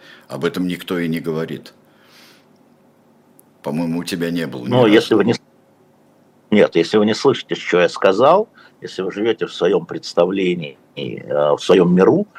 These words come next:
Speaker 2: оставайтесь с этим своим представлением. Я вам говорю, какая задача была вывода Мизулина-младшей на сцену. Слышите, что я сказал? Ещё раз, какая задача была?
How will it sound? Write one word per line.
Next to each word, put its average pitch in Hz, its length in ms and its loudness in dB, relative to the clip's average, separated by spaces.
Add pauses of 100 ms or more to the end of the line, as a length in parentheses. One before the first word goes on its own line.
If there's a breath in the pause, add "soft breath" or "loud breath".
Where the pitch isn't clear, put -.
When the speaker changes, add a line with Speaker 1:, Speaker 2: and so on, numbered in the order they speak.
(120 loud breath)
Speaker 2:
оставайтесь 101 600 2
с - 100 -8
этим 117 280 -4
своим 92 340 -2
представлением. 78 760 0 (400 soft breath)
Я 95 140 8
вам 104 100 2
говорю, 98 240 4
какая 107 340 2
задача 101 480 0
была 90 260 0
вывода 110 360 -2
Мизулина-младшей 95 1000 -2
на 101 140 -6
сцену. 73 460 -4 (880)
Слышите, - 340 0
что - 160 -2
я 85 80 2
сказал? - 400 -6 (260)
Ещё 110 220 4
раз, 76 160 2
какая 80 380 2
задача 110 480 0
была? 82 180 -6